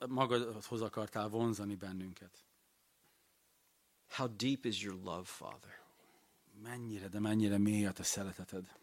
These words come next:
Speaker 2: Help us to slowly, slowly, gradually learn how deep is your love.
Speaker 1: Segíts, hogy sz-,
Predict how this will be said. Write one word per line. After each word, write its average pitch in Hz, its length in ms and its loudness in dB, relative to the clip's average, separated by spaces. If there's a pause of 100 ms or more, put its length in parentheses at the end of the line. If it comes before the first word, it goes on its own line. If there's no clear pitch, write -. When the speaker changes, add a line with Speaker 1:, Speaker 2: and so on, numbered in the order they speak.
(460)
Speaker 2:
Help - 340 0
us - 600 4
to - 140 -4
slowly, 123 800 4 (880)
slowly, 113 800 2 (180)
gradually 107 720 -2
learn 101 460 -2
how 90 200 -8 (100)
deep 98 260 -8
is 90 160 -8
your 76 120 -10
love. - 300 -14 (340)
Speaker 1:
Segíts, 110 580 2
hogy 98 340 0
sz-, - 240 -8